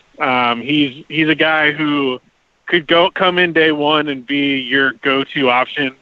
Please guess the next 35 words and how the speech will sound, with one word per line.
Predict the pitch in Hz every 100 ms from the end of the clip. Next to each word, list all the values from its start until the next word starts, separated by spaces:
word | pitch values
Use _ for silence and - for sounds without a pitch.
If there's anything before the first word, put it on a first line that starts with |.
| -
in |
that | 131 127 -
second | 139 135 120
unit. | 131 139 139 - _ _ _
He's | 139 131
a, | 135 123 120
he's | 127
an | 131
improved | 120 - 147 -
facilitator. | 131 147 139 131 143 135 135 131 - - - -
Um, | 139 127
I | 131
think | 170
he's | 156 151
a |
much | 151 139
better | 151 135
player | 127 143 135
than | 127
people | 120 131 123
give | 127
him | 117
credit | 123 120 113
for. | 120 117 110
So, | - 120 117 - _ _
and | 165
he's | 160
not | 180 165
that | 139
old. | 120 117 110 -
So | 131 120 - _ _
I'd | - 139
go | 139 135
with | 135
Ev-, | 127